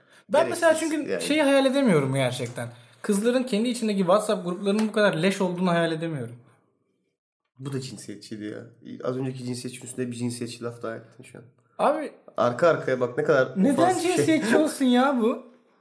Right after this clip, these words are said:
Speaker 2: Bunda cinsiyetin bir alakası yok Berker kardeşim.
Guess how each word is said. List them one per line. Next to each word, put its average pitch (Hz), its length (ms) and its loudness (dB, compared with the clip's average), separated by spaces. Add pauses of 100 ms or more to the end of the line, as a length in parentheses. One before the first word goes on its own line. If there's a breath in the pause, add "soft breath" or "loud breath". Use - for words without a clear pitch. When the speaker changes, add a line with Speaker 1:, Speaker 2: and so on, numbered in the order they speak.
(640 loud breath)
Speaker 2:
Bunda 139 220 -8
cinsiyetin 127 500 -8
bir 117 60 -4
alakası 110 500 -6
yok - 140 -20
Berker - 340 -16
kardeşim. - 320 -20